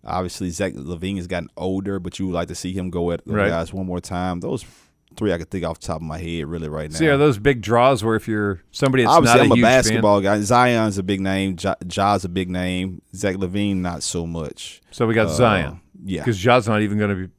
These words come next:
Speaker 2: obviously
Speaker 1: Correct.
Speaker 2: can't participate.
Speaker 1: Zion would be a big name to me.
Speaker 2: So see, I just, can we watch Zion dunk in pregame?
Speaker 1: Well, you can, you can watch that. But the three-point shootout's the best thing anyway.
Speaker 2: I agree.
Speaker 1: That's,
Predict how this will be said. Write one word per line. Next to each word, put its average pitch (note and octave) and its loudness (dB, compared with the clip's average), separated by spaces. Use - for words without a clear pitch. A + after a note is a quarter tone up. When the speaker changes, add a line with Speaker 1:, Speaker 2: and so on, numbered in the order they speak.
Speaker 2:
obviously G2+ 4
Speaker 1:
Correct. F2+ -6
Speaker 2:
can't G2 -4
participate. G#2 -4
Speaker 1:
Zion G#2 2
would F2 -2
be F2+ -2
a E2+ -4
big E2 -6
name C#2+ -14
to - -16
me. C#2 -16
Speaker 2:
So - -10
see, B2 -2
I B2 0
just, A#2+ -10
can G#2+ -4
we A2 2
watch A2+ 4
Zion G#2+ 0
dunk A#2 2
in G2+ -2
pregame? F#2 -2
Speaker 1:
Well, G2+ 0
you F2 -2
can, D#2 -10
you C#2 -14
can C2+ -16
watch - -18
that. B1+ -16
But B2 -2
the D3+ -10
three-point B2+ 8
shootout's A2 2
the F#2 -12
best F2 -4
thing F2 -4
anyway. D#2 -4
Speaker 2:
I A#2+ 6
agree. A2+ 2
Speaker 1:
That's, E2+ -6